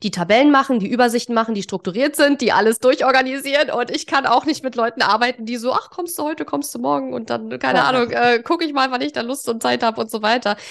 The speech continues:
Speaker 1: Das kann aber wiederum für jemanden, der selber sehr kreativ arbeitet, total beflügelnd sein, mit,
Speaker 2: Ja.
Speaker 1: äh, ne, wenn da zwei auf so eine Art und Weise zusammenarbeiten. Und gleichzeitig, glaube ich, ist es aber auch eine super, ähm, Ergänzung, wenn du eher jemand bist, der sehr strukturiert ist. Es kann auch hilfreich sein,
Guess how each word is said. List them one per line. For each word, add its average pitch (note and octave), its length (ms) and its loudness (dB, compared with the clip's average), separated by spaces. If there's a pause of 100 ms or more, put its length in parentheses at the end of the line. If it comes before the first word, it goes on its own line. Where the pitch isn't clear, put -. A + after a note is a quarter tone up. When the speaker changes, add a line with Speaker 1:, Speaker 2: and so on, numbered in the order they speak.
(200)
Speaker 1:
Das A3+ 180 0
kann F#4+ 280 2
aber E4+ 180 4
wiederum D4 300 2
für C#4 120 -4
jemanden, C4 300 0
der A3+ 120 2
selber D#4+ 360 2
sehr B3 180 -2
kreativ G#3 480 -6
arbeitet, A3+ 420 0
total C#4 400 -2
beflügelnd E4 580 4
sein, B3 280 2
mit, B3 200 -4
Speaker 2:
Ja. G3 140 0
Speaker 1:
äh, G#3 40 -4
ne, A#3+ 200 0
wenn B3 140 0
da A#3 140 0
zwei B3 420 -2
auf A3 160 -6
so B3 80 -6
eine A#3+ 100 -4
Art A3+ 160 0
und A3+ 140 -6
Weise A3 220 -2
zusammenarbeiten. G#3 720 -2
Und - 480 -16
gleichzeitig, A#3+ 500 -2
glaube A#3 200 0
ich, A#3 100 -6
ist A#3 120 -4
es A3+ 100 -8
aber G#3+ 220 0
auch A3 140 0
eine A3 100 0
super, A3+ 360 0 (360)
ähm, G#3 380 -2
Ergänzung, A#3 680 2
wenn G#3+ 140 0
du A#3 120 -2
eher A#3+ 280 0
jemand A#3+ 260 -2
bist, B3 180 -4
der A3 80 -4
sehr A#3 140 -2
strukturiert A3+ 560 -4
ist. A3 120 -4
Es G3+ 160 -8
kann E4+ 320 0
auch C4 180 0
hilfreich B3 400 0
sein, A3 280 0